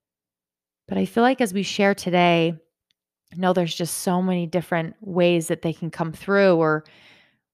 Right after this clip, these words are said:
however it can look, that you aren't crazy and that it is truth for you. And always trust that intuitive feeling that you get inside.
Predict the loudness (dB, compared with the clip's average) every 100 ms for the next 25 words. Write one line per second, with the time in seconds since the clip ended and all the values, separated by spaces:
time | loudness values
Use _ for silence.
0 | _ _ _ _ -14 -6 -2 0 0 0
1 | -2 -6 -4 0 0 -2 -12 -20 _ _
2 | _ -6 -2 -2 0 0 -2 -4 -2 -2
3 | -2 -4 -4 -4 0 0 0 -2 -4 -6
4 | -6 -6 -8 -2 2 2 2 -4 -14 _
5 | _ _ _ _ _ _ _ _ _ _
6 | _ _ _ -8 -4 0 0 -2 -12 -2
7 | -2 -2 -4 -2 0 -2 -8 _ -12 -10
8 | -10 -4 2 4 4 4 2 -4 _ _
9 | _ _ _ _ _ _ _ _ _ -20
10 | -4 0 0 -2 -6 -8 -8 -6 -6 0
11 | 0 0 -4 -6 0 0 0 -4 -8